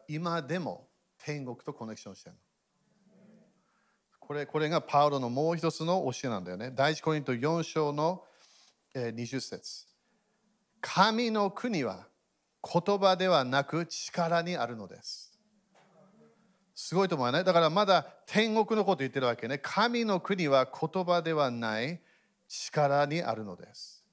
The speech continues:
この力はギリシャ語で何？デュナマイ。なんでこのデュナマイですか？パウロはすぐ分かったのが、自分で自分を救うことができなかった。それ分かったの。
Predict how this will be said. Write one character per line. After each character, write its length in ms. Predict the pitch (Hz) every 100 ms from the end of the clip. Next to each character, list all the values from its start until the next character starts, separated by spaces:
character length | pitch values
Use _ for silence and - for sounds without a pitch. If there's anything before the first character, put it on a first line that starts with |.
| _ _ _ _ - _ _
こ 120 | - 185
の 80 |
力 400 | 170 - 214 190
は 100 | 208 180
ギ 120 | 175
リ 80 | 180
シ 100 | 196
ャ 60 |
語 80 | 175
で 120 | 160
何？ 500 | 151 147 202 151 131
デ 80 | 135
ュ 60 | 226
ナ 100 | 180
マ 180 | 127 92
イ。 40 | - _ _ _ _ _ _ _ _ _ _ _ _ _ 233 _ _ _ _ _ _ _ _ -
な 160 | 190 262
ん 60 |
で 80 | 220
こ 160 | 185 185
の 180 | 170 127
デ 100 | 175
ュ 60 |
ナ 100 | 202
マ 180 | 185 175
イ 20 |
で 140 | 143 139
す 80 | -
か？ 120 | 160 -
パ 300 | - 254 262
ウ 80 |
ロ 140 | 165 139
は 140 | 160
す 260 | - - 277
ぐ 100 | 226
分 160 | 160
か 80 | 180
っ 80 | 180
た 120 | 175
の 100 | 143
が、 260 | 127 143 117 - _ -
自 320 | 117 135 190
分 300 | 185 254 262
で 100 | 254
自 240 | 170 175
分 120 | 170 185
を 80 |
救 140 | 175 170
う 40 |
こ 80 | 147
と 60 | 156
が 100 | 143
で 100 | 127
き 80 | 127
な 80 |
か 80 | 107
っ 100 | 95
た。 60 | -
そ 100 | 143
れ 60 |
分 140 | 127 113
か 80 | 113
っ 80 |
た 80 |
の。 60 | -